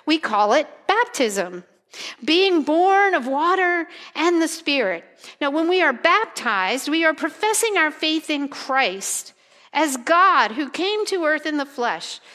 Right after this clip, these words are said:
to reveal God and God's love to us, who took our sins and carried them to the cross so that we could live. In our profession of faith at our baptism,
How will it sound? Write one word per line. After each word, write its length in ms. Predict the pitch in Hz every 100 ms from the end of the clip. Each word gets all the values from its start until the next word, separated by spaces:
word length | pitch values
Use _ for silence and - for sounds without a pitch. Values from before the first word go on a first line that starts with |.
| _
to 180 | 302 285
reveal 440 | 294 262 320 339
God 380 | 285 285 294 294
and 100 | 285
God's 280 | 277 294 277
love 240 | 330 381 370
to 180 | 226
us, 220 | 185 180 - - -
who 120 | 339
took 340 | - 440 440
our 140 | 392 339
sins 580 | - 349 359 392 381
and 160 | 320 254
carried 400 | - 349 381 330
them 220 | 330 311
to 120 | 302 285
the 100 | 262
cross 380 | - 285 294
so 100 | -
that 160 | 262 233
we 180 | 262 311
could 220 | - 262
live. 480 | 226 196 170 - - _ _ _ _ - -
In 160 | - 330
our 200 | 330 349
profession 680 | - 339 - 302 311 330 311
of 120 | 320
faith 440 | - 427 254 - -
at 220 | 240 247
our 120 | 262
baptism, 680 | 269 320 370 - 254 214 180